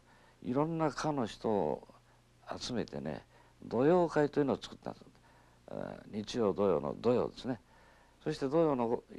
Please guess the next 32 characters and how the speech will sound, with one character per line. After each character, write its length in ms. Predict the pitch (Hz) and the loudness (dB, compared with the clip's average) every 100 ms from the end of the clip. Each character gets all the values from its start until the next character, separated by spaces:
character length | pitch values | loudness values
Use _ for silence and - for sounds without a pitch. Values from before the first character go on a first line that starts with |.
| - | -8
夜、 360 | - 123 117 95 - - - - - _ _ - _ - _ _ _ _ - _ - | 4 6 6 0 -2 -20 -20 -20 -20 _ _ -20 _ -20 _ _ _ _ -20 _ -14
お 120 | - 107 | -8 -2
互 280 | 117 117 | 2 2
い 20 | 113 | 4
の 160 | 113 | 4
家 220 | 104 127 | 4 4
に 80 | 104 101 98 | 4 2 2
集 140 | - | -2
ま 100 | 113 | -4
っ 40 | - | -2
て、 180 | 78 | -4
そ 120 | 85 127 | -4 -2
こ 120 | 147 | 2
で 80 | 123 | 4
お 120 | 117 | 4
茶 180 | 127 123 | 4 2
を 40 | |
飲 160 | 123 123 | 2 2
み 60 | |
な 100 | 131 | 4
が 100 | 123 | 4
ら、 200 | 117 110 - - - - - - _ _ _ _ | 4 2 0 -20 -20 -20 -20 -20 _ _ _ _
こ 160 | - 117 | -4 2
の 220 | 117 82 | 4 2
一 80 | 98 | 0
ヶ 160 | - 120 | 4 4
月 180 | - | 4
間 240 | - 107 98 | 0 0 0
に 220 | 98 73 - - - | -2 -2 -6 -14 -6
扱 340 | 95 - 107 | -6 -2 -4
っ 40 | - | -6
た 260 | - 90 | 0 2